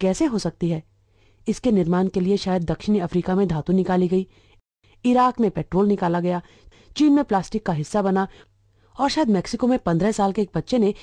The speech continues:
एक फैक्ट्री में ये रेडियो बनाया। चार डॉलर निन्यानवे सेंट तो दुकान में इस रेडियो को रखने की जगह के किराए से भी कम लागत है। और उस कीमत का क्या जो बेचने वाले लोगों की तनख्वाह या सामान के ट्रांसपोर्ट पर खर्च हुई होगी?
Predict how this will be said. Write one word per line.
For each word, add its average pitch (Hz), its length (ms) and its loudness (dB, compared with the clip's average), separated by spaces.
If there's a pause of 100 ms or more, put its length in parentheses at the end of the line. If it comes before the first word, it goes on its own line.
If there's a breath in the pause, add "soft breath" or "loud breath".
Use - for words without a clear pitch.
एक 277 160 0
फैक्ट्री 269 340 0
में 262 100 4
ये 262 80 4
रेडियो 196 260 0
बनाया। 151 400 -2 (720)
चार 233 280 2
डॉलर 233 260 2
निन्यानवे 185 460 2
सेंट 185 280 -2
तो 220 140 -2
दुकान 170 340 -2
में 208 140 2
इस - 200 -10
रेडियो 175 300 0
को 202 120 -4
रखने 180 280 -2
की 254 160 -2
जगह 175 280 0
के 277 160 -4
किराए 170 340 0
से 190 160 -2
भी 247 120 0
कम 208 240 0
लागत 170 340 0
है। 156 140 -4 (680)
और 285 140 2
उस 277 200 -2
कीमत 196 300 0
का 240 140 -2
क्या 254 200 0 (300 soft breath)
जो 277 120 2
बेचने 262 340 2
वाले 254 220 4
लोगों 214 280 2
की 233 140 -8
तनख्वाह 190 440 -2 (240 soft breath)
या 240 80 2
सामान 196 380 0
के 240 120 -2
ट्रांसपोर्ट 180 480 -2
पर 240 120 -6
खर्च - 340 -10
हुई 208 120 2
होगी? 214 280 -2